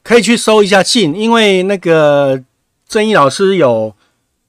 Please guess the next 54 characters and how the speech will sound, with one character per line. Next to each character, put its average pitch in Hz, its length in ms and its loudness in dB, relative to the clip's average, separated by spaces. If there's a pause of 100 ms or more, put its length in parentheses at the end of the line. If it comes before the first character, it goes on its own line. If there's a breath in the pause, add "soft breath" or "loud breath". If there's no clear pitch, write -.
呃， 127 100 -12
前 185 220 0
几 190 100 -2
天 190 160 0
就 202 120 0
有 156 100 4
给 147 220 -2
我 143 200 2
各 165 280 0
位 170 120 2
的 131 260 -2 (280)
电 175 160 0
子 120 140 -8
邮 107 160 -8
件， 120 280 -4 (400)
所 - 160 0
以 214 60 4
我 196 220 4
把 147 240 2
电 196 260 -2
子 131 100 -6
邮 131 140 -2
件 175 220 -4
加 160 240 0
在 156 260 -2
共 156 380 -2
用 151 280 -4
的 117 280 -8 (460)
那 147 140 -12
个 127 220 -6
内 165 200 -4
容 117 200 -6
里 98 180 -14
面 135 240 -6
哈。 110 280 -12 (520 soft breath)
呃， 135 160 -4
当 262 240 2
你 190 200 0
一 202 40 -4
进 220 220 -2
那 214 100 -2
个， 170 540 0 (1600)
一 170 80 -6
进 254 180 0
你 170 100 0
的 165 140 0
Kaggle 208 340 2
的 170 80 0
页 196 200 0
面 196 180 -2
的 165 80 -2
时 143 160 -8
候 165 240 -2
呢， 139 320 -4